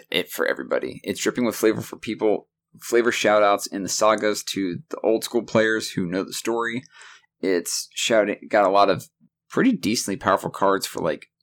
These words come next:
most formats. Pauper's getting a shot in the arm. There's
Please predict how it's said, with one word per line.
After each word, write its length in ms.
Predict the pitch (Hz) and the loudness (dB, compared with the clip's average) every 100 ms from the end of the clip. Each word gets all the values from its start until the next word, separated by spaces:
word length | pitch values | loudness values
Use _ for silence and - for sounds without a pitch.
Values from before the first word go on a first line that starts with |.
| _ - | _ -10
most 400 | 78 92 101 - - | -2 -2 -2 -6 -8
formats. 560 | 85 95 104 104 - - _ | -6 -2 -2 -2 -6 -8 _
Pauper's 380 | - 90 - 104 | 2 2 2 0
getting 220 | 107 104 | 0 0
a 60 | 101 _ _ | -6 _ _
shot 280 | - - 113 | -8 0 0
in 60 | 110 | 0
the 140 | 110 | -2
arm. 340 | 107 110 107 _ - _ _ - | -2 -2 -4 _ -20 _ _ -2
There's 180 | 98 | -2